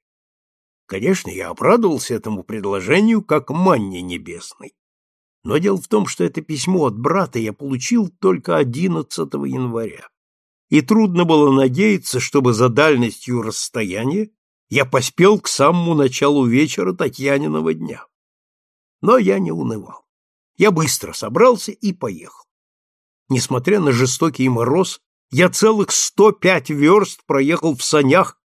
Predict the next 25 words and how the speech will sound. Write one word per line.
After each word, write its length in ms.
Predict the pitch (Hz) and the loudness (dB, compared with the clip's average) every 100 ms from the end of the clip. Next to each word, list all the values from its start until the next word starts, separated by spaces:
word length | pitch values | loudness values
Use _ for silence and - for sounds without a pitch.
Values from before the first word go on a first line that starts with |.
| _ | _
до 160 | 131 135 | 0 2
ближайшей 800 | 147 135 131 180 - 175 151 139 | 4 4 4 2 0 -2 -2 0
железнодорожной 1040 | 120 151 135 139 135 131 135 147 127 139 120 | 2 4 4 2 2 2 2 2 0 -2 -4
станции. 680 | - 131 87 - - - _ _ _ | -6 -8 -8 -12 -14 -18 _ _ _
Затем 420 | - 139 127 196 143 | -2 -2 2 2 2
ехал 480 | 131 139 123 110 | 0 0 -2 -4
в 120 | 95 95 | -4 -2
вагоне 540 | 113 127 254 277 240 | 0 4 4 4 2
и 40 | |
прибыл 460 | - 147 214 165 135 | 0 0 0 2 0
в 40 | |
Москву 600 | 120 113 - 208 262 208 _ _ | 2 0 -2 2 2 2 _ _
двенадцатого 760 | 135 165 160 190 220 - - 180 | 0 4 6 4 2 -2 0 2
января 520 | 147 131 123 151 202 | 2 2 2 2 2
вечером, 640 | 131 131 123 113 104 90 _ _ - | 2 0 -2 -6 -8 -10 _ _ -8
в 60 | |
самый 420 | - - 240 220 175 | -2 2 4 4 4
разгар 500 | 139 123 143 151 - | 2 0 0 0 -2
пирушки. 680 | 120 87 - - - - _ _ _ _ _ _ _ _ | -8 -10 -14 -18 -20 -20 _ _ _ _ _ _ _ _
Она 200 | 139 196 | 0 2
происходила 680 | 220 170 139 - 139 202 170 | 2 -2 -4 -2 -2 -2 -2
в 80 | - | -4
квартире 560 | - 135 127 196 156 131 | -2 -2 -2 -4 -2 -2
известного 600 | 113 165 - 139 127 113 | -2 -4 -2 -2 -2 -2
педагога 640 | 127 123 139 190 85 | -2 0 0 0 0